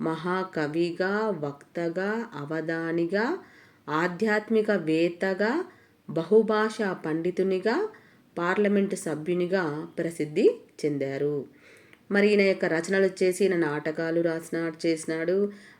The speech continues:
పద్య గ్రంథాలు, గద్య రచనలు కూడా రాయడం జరిగింది. మరి వీటన్నిటిని మీరు ఎక్కువ ఉన్నాయి కాబట్టి, just ఒక్కొక్క దాంట్లో టూ టూ రాసినా కూడా సరిపోతుంది.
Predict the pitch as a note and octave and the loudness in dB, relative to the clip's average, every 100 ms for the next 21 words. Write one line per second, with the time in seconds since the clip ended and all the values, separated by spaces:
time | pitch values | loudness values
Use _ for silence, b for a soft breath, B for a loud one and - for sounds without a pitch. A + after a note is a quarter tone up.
0 | - D#3+ C#3+ F#3+ F3 E3+ D3+ D#3 E3 E3 | -6 -6 0 2 2 2 0 0 0 0
1 | F3 F#3+ F3 C#3+ - E3+ E3+ D#3+ E3 D#3 | 0 0 0 -4 -2 -2 0 -4 -4 -2
2 | E3 E3+ C#3 D3+ E3+ b b b _ D3 | -2 -4 -4 -6 -10 b b b _ -2
3 | D3+ D3+ D#3 D3+ D3 D3 D#3+ F3+ C#3+ C#3 | 0 0 0 -2 -2 -2 -2 0 0 -2
4 | B B _ - E3+ E3+ D#3+ D#3 E3 D#3+ | B B _ -4 2 2 2 0 0 0
5 | E3 F3+ F3+ F#3+ F3+ D#3 - F3 E3+ E3 | 2 0 0 0 0 0 0 0 2 0
6 | D3+ D#3 D3+ D#3 F3 C3+ D3 E3+ B B | 0 -2 -4 -2 -2 0 -4 -6 B B
7 | B D#3+ E3+ E3+ G3+ F#3 F3 E3+ E3 E3+ | B -4 -2 0 0 0 2 0 0 0
8 | E3+ F3+ F3+ F3 F3+ E3+ E3+ E3+ F#3+ F#3+ | 0 0 0 0 0 0 -2 -2 0 -2
9 | D3 D3+ D3+ D3+ F3+ G#4+ | -2 -2 -2 0 2 2